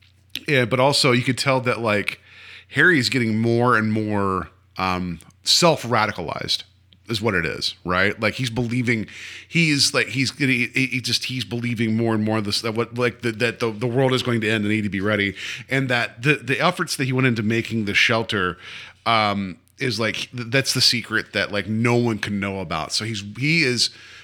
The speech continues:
paranoid that she's gonna tell her sister about it.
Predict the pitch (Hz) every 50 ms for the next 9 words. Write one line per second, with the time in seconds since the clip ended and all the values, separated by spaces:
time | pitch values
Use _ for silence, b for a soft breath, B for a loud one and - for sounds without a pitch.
0 | B B - - - 156 147 147 139 127 117 110 107 104 98 87 87 110 104 95
1 | 87 - - _ _ _ _ _ - - - - - 135 143 135 120 - 131 117
2 | 110 - - 131 113 107 104 101 98 98 - - 110 101 - - 113 101 - -
3 | 101 90 90 85 - - 104 101 - 104 90 71 60 64 57 - -